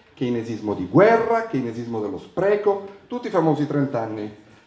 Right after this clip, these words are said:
successivi alla seconda guerra mondiale in cui lo Stato aveva una bella sua, eh, presenza. Eh, però c'è stata in qualche modo una uscita perché arrivava una domanda e questa domanda arrivava dallo Stato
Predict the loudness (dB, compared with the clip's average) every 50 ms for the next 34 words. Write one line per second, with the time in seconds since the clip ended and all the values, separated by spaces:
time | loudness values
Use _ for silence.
0 | _ -6 -4 -4 -2 -4 -6 -6 -8 -6 -4 -2 -2 -2 -2 -2 -2 -2 -2 -2
1 | 0 0 0 -2 -2 -2 -2 -2 -2 -4 -4 -4 -4 -2 -2 -2 -4 -6 -8 -8
2 | -6 -6 -6 -6 -6 -6 -6 -6 -6 -6 -6 -8 -8 -10 -10 -10 -10 -10 -12 -12
3 | -16 -20 -20 -20 _ _ _ _ _ _ _ _ _ _ _ _ _ _ -8 -2
4 | 0 2 2 4 4 2 0 0 0 0 2 2 0 -2 -2 -2 -4 -4 0 0
5 | 2 2 0 -2 -4 -10 -16 -20 -20 -20 -20 -20 -20 -20 -20 -20 _ -20 -20 _
6 | _ _ 2 6 6 8 8 8 10 10 10 10 10 8 8 6 4 2 2 0
7 | -4 -6 -10 -12 -12 -14 -16 -20 -20 -20 _ _ _ _ _ _ _ _ _ _
8 | _ _ _ _ _ _ _ _ _ _ _ -20 -20 -20 -6 _ 2 4 6 6
9 | 6 4 2 -4 -10 -14 -16 -12 -10 -10 -4 0 2 2 2 0 -2 -2 -4 -4
10 | -4 -4 -4 -4 -4 -4 -2 -4 -2 -2 -2 -4 -4 -6 -6 -4 -4 -2 -2 -2
11 | -2 -2 -2 0 0 0 2 2 2 2 2 0 0 0 0 2 2 2 0 0
12 | -2 -4 -8 -8 -8 -8 -6 -6 -4 -2 -2 -2 0 0 -2 -2 -2 -2 -4 -4
13 | -4 -4 -4 -4 -6 -8 -10 -8 -6 -6 -6 -6 -8 -12 -14 -14 -16